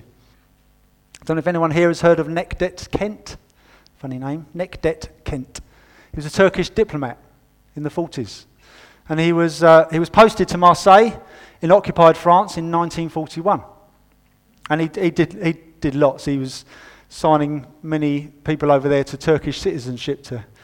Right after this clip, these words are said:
to help free them from occupied France and things like that. But one particular incident is absolutely remarkable. In nineteen forty-three, he'd been a diplomat in Marseille for a couple of years. He heard about eighty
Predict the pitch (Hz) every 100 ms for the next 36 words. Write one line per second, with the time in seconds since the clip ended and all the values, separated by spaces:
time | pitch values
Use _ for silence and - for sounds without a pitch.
0 | - _ _ 135 143 143 - 151 143 131
1 | 131 139 131 131 _ 151 - - 131 123
2 | 147 135 139 - 131 135 139 143 139 -
3 | 147 - - _ - 170 202 196 196 190
4 | 156 156 165 - 131 151 131 - 151 -
5 | 139 143 143 127 127 127 - 120 123 156
6 | 170 196 190 190 190 175 170 - 127 139
7 | - - _ _ _ _ _ _ _ _
8 | _ _ _ 143 160 170 160 - - 190
9 | 156 151 170 180 151 147 147 156 135 139
10 | - 151 143 135 117 - _ - - -
11 | - - 170 160 185 220 151 151 156 -
12 | 180 180 - 190 180